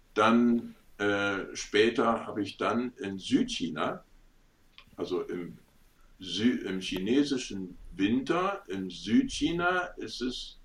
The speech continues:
wird es nie, äh, kalt im Sinne von nie Minustemperatur. Da fällt auch kein Schnee. Kannst du also wunderschön Trainingslager machen.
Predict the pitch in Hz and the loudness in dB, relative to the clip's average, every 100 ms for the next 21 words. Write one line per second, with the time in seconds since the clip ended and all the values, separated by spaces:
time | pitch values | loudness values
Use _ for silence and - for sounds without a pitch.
0 | - 127 139 131 120 139 175 151 - - | 0 0 2 0 2 2 0 -6 -14 -20
1 | _ _ - - - - - - - _ | _ _ -20 -20 -20 -20 -20 -20 -20 _
2 | - - _ _ 104 110 104 - 98 113 | -20 -20 _ _ 4 4 4 -2 -2 0
3 | 175 - 110 110 123 123 - 117 110 - | 0 -2 -2 2 2 0 -2 -2 -2 -2
4 | 113 139 127 131 98 - 76 - - - | 0 4 4 4 2 -2 -10 -12 -18 -16
5 | - - - _ _ - 87 107 110 110 | -16 -16 -20 _ _ -4 0 2 2 0
6 | 127 - - 98 73 - _ 123 135 139 | -2 -2 -2 -4 -4 -10 _ 0 2 4
7 | 135 123 139 170 - - 143 101 - - | 4 4 4 2 0 0 0 -2 -6 -10
8 | - - - | -10 -12 -18